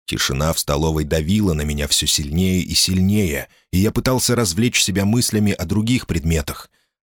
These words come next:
Однако тщетно. Чем дальше,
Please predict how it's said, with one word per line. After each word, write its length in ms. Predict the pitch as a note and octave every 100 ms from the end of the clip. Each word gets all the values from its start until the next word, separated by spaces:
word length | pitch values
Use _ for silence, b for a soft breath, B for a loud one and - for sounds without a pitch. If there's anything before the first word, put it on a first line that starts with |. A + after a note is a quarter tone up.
| G#2+
Однако 520 | B2 D#3+ D#3 C#3 A#2+
тщетно. 840 | - - - F2 - - D2+ - - _ _ _ _
Чем 300 | - E2+ E2
дальше, 600 | G2 C#3 C#3 - B2 G#2+